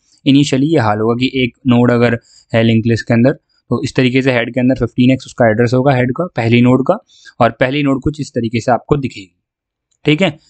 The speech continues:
अब ये सी प्लस प्लस में हम इसे कैसे implement करेंगे वो सब हम बाद में देखेंगे, इसके बाद वाली video में। अभी हम सिर्फ logic को समझ रहे हैं कि भाई लिंक list क्या होती है, कैसे work करती है, वो सब हम अभी देख रहे हैं, ठीक है। तो अब मान लो हमें एक और node यहाँ पे insert करनी हुई,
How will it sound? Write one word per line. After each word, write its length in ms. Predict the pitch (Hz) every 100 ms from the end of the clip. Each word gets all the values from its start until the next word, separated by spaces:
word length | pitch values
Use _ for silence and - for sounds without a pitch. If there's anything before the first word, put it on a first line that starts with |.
| _
अब 160 | 135 143 156
ये 200 | 175 190
सी 180 | -
प्लस 240 | 147 156 151
प्लस 120 | 160
में 100 | 165
हम 80 | 170
इसे 160 | 160 180
कैसे 340 | 131 120 156
implement 440 | 156 160 160 160
करेंगे 260 | 156 156 180
वो 180 | 156 156
सब 160 | 160 170
हम 140 | 175
बाद 180 | 143 117
में 120 | 117 104
देखेंगे, 320 | - - -
इसके 220 | - 131
बाद 200 | 127 113
वाली 160 | 107 104
video 240 | 104 113
में। 100 | 170 - _ -
अभी 220 | 131 156
हम 120 | 170
सिर्फ 200 | 151 214 147
logic 400 | 123 127 131 170
को 100 | 160
समझ 240 | 131 113 113
रहे 100 | 135
हैं 80 |
कि 120 | 143 151
भाई 160 | 175 - _ -
लिंक 200 | 127 135
list 200 | 143 -
क्या 100 | 131
होती 320 | 127 120 131
है, 80 | 135
कैसे 300 | 127 117 135
work 200 | 120 107 -
करती 180 | 95
है, 60 | 135
वो 140 | 131
सब 180 | 135 131
हम 120 | 113 104
अभी 160 | 101
देख 140 | 92 _
रहे 180 | _
हैं, 100 | _ _ -
ठीक 120 | 156
है। 120 | 170 - _ - - -
तो 80 | 135 -
अब 100 | 135
मान 220 | 143 139
लो 80 | 147
हमें 160 | 147 156
एक 120 | 151 -
और 220 | 135 143
node 200 | 143 139
यहाँ 180 | 131 127 123
पे 100 | 135
insert 400 | 123 120 127 120
करनी 260 | 117 117
हुई, 160 | 110